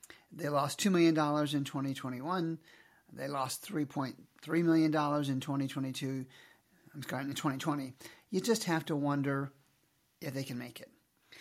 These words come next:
And there's articles that I've read that suggest, well, maybe they're looking for a partner. Maybe somebody will wanna merge with them or consolidate. Yeah, maybe, but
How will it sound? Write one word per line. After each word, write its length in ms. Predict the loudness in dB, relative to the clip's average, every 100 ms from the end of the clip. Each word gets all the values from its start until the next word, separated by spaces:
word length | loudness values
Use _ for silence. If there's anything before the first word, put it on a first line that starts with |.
| -20 _
And 240 | -4 0 2
there's 180 | 2
articles 460 | 6 6 4 2 0
that 80 | 2
I've 160 | 2
read 180 | 4 2
that 60 | 0
suggest, 440 | -4 -2 0 0
well, 120 | 0
maybe 320 | 2 2 2 0
they're 180 | 2
looking 380 | 2 0 0 -2
for 400 | -2 -4 0 0
a 420 | -2 -4 -4 -4 -8 -14 _ _
partner. 420 | -8 -6 -6 -12 -14
Maybe 280 | -12 -8
somebody 600 | -6 -2 -2 0 0 0
will 200 | 0 0
wanna 160 | -2 -2
merge 400 | -2 0 0 -2
with 160 | -8 -6
them 280 | -4 -4
or 60 | -4
consolidate. 800 | -4 -6 -6 -6 -6 -6 -10 -12 -18 -20 -20 -18 -20 -20 _ _
Yeah, 680 | -10 2 6 8 8 8 6
maybe, 720 | 2 0 2 2 0 -4 -4
but 400 | -4 -2 0 0